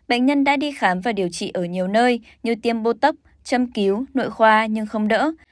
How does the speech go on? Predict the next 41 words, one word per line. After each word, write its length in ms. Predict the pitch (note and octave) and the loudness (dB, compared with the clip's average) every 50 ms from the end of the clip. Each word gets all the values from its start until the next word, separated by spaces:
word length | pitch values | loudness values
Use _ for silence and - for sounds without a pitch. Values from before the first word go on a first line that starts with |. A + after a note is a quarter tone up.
| _ _ _ | _ _ _
Gần 220 | - B3+ B3+ A#3+ A#3+ | -2 0 0 2 2
đây, 320 | C4+ C#4 C#4+ C#4 C#4 C#4 C#4 | 2 2 2 2 -2 -4 -6
chứng 240 | - G#3 G3 G3 G3+ | -8 -10 -10 -8 -6
co 180 | - B3+ B3+ | -4 -4 -4
giật 260 | B3 - G#3+ F#3+ F3 F#3 | -2 -2 -4 -4 -4 -4
nửa 160 | F#3 F3 E3 | -6 -6 -6
mặt 160 | F3 F3 F3+ - | -6 -8 -8 -6
phải 200 | - G3+ F3 E3 E3 | -6 -6 -6 -4 -4
tăng 160 | G#3 A3 A3+ | -4 -4 -2
lên, 240 | A#3 A#3 A#3+ A#3+ A#3 A#3 - - _ - _ _ _ | 0 0 0 0 -2 -4 -8 -20 _ -20 _ _ _
vì 120 | - C4 A#3+ | -2 0 2
vậy 260 | G#3+ B3 A#3 - - - | 2 2 2 0 -2 -6
bệnh 220 | - A3 - - G#3+ | -8 -6 -6 -4 -4
nhân 200 | A3+ A#3 A#3 G#3 | -4 -2 -2 -2
đến 120 | G3 F#3 | -6 -6
khám. 460 | F#3 - G3+ F#3+ F#3+ G3+ B3 D#4 D4 - _ _ _ _ _ _ _ - | -4 -2 0 0 2 2 0 -4 -6 -10 _ _ _ _ _ _ _ -2
Tại 120 | C#4 A#3 | -2 -2
bệnh 200 | A3 A3+ G#3+ A3+ | -2 -2 -6 -6
viện, 200 | A3 B3 A#3+ - - _ _ _ _ - | -2 -2 -2 -2 -2 _ _ _ _ -2
bác 140 | - D#4+ D4+ | -2 -2 -2
sĩ 160 | - D4+ D4 | -2 -8 -8
chẩn 240 | - - C4+ G3+ F#3 | -6 -4 -4 -2 2
đoán 280 | F#3+ F#3 F#3 F#3+ A#3 | 2 2 2 2 0
xung 320 | B3+ - - D4 C#4+ C#4 C4 | -4 -6 -4 0 2 2 2
đột 180 | A#3 F#3+ F#3 | 2 0 0
mạch 180 | G3 G3 F3+ F#3 | -2 -4 -4 0
máu 260 | G3 G3 F#3 F#3 G#3 A#3+ | 2 2 2 2 0 -2
thần 260 | - B3+ G#3+ G3 F#3 F#3 | -4 -4 -4 -4 -4 -4
kinh 220 | A#3+ A#3 A#3 A#3 | -4 -4 -2 0
mặt, 120 | A3+ G3+ F#3 - - - | 0 -2 -2 -4 -14 -8
thần 160 | - G3 F#3+ | -8 -8 -6
kinh 200 | F#3 C4 C4 B3+ | -2 0 0 0
số 180 | B3+ - G3+ F#3 | 0 -2 -4 -2
bảy 240 | F#3 A#3 A#3 F3+ D#3+ | 0 2 0 0 0
bên 140 | F#3 G3+ | -4 -6
phải 320 | G3+ - A#3 G#3+ G3 D#3 - - - - - - | -4 0 4 4 4 4 2 -6 -16 -20 -10 -2
và 120 | - A#3 A3 | 0 0 0
có 200 | A3 A3 G#3 G#3+ | 2 2 0 0
chỉ 180 | G#3+ - B3+ | 0 -4 -6
định 220 | F3+ F3+ F3 G3+ G#3+ | -6 -6 -4 -2 2
mổ. 240 | G#3+ G#3 F#3+ D3+ | 2 2 2 0